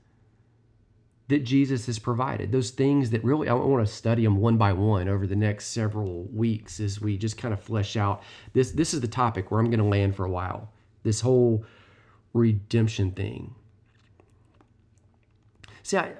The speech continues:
I often thought that more information, that better book studies, that e-, even a certain experience, that it could propel me to deeper levels of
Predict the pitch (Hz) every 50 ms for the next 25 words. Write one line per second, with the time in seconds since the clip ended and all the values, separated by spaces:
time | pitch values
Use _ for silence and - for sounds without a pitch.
0 | - - 190 226 247 233 214 165 110 131 123 123 123 120 117 - - 139 110 113
1 | 110 107 107 107 - 127 131 131 135 135 - 120 113 104 101 101 - 110 110 117
2 | 120 110 - _ _ _ _ _ _ - 107 107 107 104 104 - - - - _
3 | _ _ _ - 131 123 127 127 110 117 113 - - - 110 98 92 98 104 110
4 | 110 107 - - 110 107 104 104 104 104 - _ _ _ _ _ - 160 143 -
5 | - 151 151 170 147 117 - - 135 113 104 98 - - - - 123 151 160 101
6 | 78 73 - - - - - 143 117 107 113 113 110 110 - - - - - 131
7 | 113 110 - 120 113 113 131 123 123 120 117 117 113 113 113 110 107 104 104 113
8 | 110 110 107 107 104 104 104 98 101 101 98 98 98 98 - - - 110 104 98
9 | 98 98 -